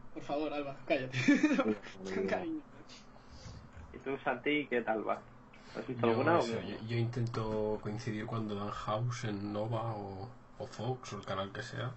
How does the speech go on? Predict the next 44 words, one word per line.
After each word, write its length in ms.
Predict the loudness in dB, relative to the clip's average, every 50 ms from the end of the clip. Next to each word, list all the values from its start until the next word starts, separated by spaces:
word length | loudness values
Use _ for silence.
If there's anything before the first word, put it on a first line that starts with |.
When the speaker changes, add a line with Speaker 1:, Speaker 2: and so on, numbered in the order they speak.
| -10 -16 -18 -16 -16 -16 -16 -16 -16 -16 -16 -16 -16 -20 -20 -20 -20 -20 -20 -20 -20 -20 -20 -20 -20 -20 -20 -20 -20 -20 -20 -12 -2 0
Speaker 4:
Y 80 | 0
poco 260 | 0 0 -2 -4 -6
más, 380 | -6 -4 -4 -4 -4 -4 -4 -2
no 100 | -2 -2
soy 200 | -2 -4 -4 -4
de 120 | -4 -4 -4
ver 140 | -4 -4 -4
series, 400 | -4 -4 -4 -4 -4 -6 -8 -8
la 120 | -8 -8
verdad. 240 | -8 -8 -8 -10 -10 -12 -14 -16 -18 -20 -20 -20 -20 -20 -20 -20 -20 -20 -20 -20 -20 -20 -20 -20 -20 -20 -20 -20 -20 -18 -14
Speaker 1:
De 60 | -12
leer. 340 | -10 -6 -4 -2 -2 -2 -4 -6 -12 -16 -16 -20 -20 -20 -20 -20 -20 -20 -18 -12 -6 -2
Speaker 4:
No 100 | 0 0
soy 220 | 2 2 2 4
de 100 | 4 4
ver 160 | 2 2 0 0
Speaker 3:
De 120 | 2 4
ver, 220 | 6 6 6 6
de 60 | 6 6
Speaker 4:
series. 280 | 6 6 4 2 0 -4
Speaker 3:
ver. 100 | -4 -4 -4 -6 -8 -8 -6
Speaker 1:
<laughs> 80 | -4 -2
Entendido 400 | 2 4 6 6 8 8 8 8
de 120 | 8 6
leer 160 | 4 4 0 0
series, 420 | 0 0 2 2 2 4 2 2 0
digo, 120 | 0 -2 -6 -10 -10 -10 -10 -12 -12 -12 -12 -10 -8 -8
cojones. 360 | -8 -6 -6 -4 -4 -4 -4 -6 -4 -4 -4 -4 -4 -4
Speaker 4:
Ver 220 | -2 0 0 0 0 0
con 120 | 0 0
los 200 | 0 0 0 0
ojos. 320 | 0 0 -2 -2 -2 0 4
Speaker 3:
Yo, 100 | 4 4 4 2 2
Speaker 4:
Bueno, 220 | 2 2 2 2 0 -2
leer 200 | -2 -2 -2 -2
también 220 | -2 -2 -2 2 4
Speaker 3:
yo 60 | 4
Speaker 4:
es 60 | 6
con 80 | 6 4
Speaker 3:
tengo 120 | 6 8 8
Speaker 4:
los 100 | 8 8
ojos. 220 | 8 6 4 0 -4 -6 -8 -10 -12 -14 -14 -14 -14 -14 -14 -14 -14 -14 -12 -10
Speaker 1:
Sí, 100 | -6 -6 -6
bueno. 180 | -6 -8 -10